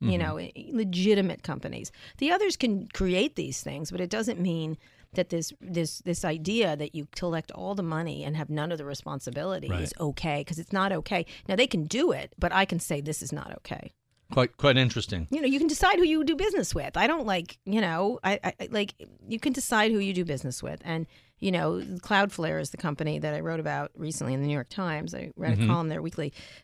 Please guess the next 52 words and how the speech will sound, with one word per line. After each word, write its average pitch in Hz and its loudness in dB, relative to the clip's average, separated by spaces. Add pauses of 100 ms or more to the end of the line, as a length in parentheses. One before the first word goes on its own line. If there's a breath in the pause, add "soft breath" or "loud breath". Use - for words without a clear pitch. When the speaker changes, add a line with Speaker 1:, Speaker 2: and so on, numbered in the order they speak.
Speaker 1:
Um, 165 4 (240)
you 277 2
know, 185 6
they, 214 2
this 214 2
guy 262 6
who 202 2
I, 196 2
I've 202 0
interviewed 160 0
several 165 -2
times, 156 -2
Matthew 147 -4
Prince, 160 -4
um, 165 0 (800 loud breath)
you 254 0
know, 240 6
he, 233 2 (200)
he'd 240 4
been 285 6
sort 285 4
of 277 -2
a, 269 4 (320)
he's, 240 0
he's, 226 0
"I've 208 -2
changed 277 4
my, 240 6
I, 208 2
I, 196 2
I 196 2
suddenly 247 6
realized 196 2
this 214 -4
is 226 -6
terrible." 226 0
And 160 -4
I'm 170 -2
like, 170 -2
"Welcome 190 0
to 262 -2
the 208 -2
world. 165 -2
Like, 165 -8
l-, 175 -6
l-, 196 -8
have 180 -4
you 196 0
not 208 -2
been 214 -2
paying 175 -4
attention?" 175 -2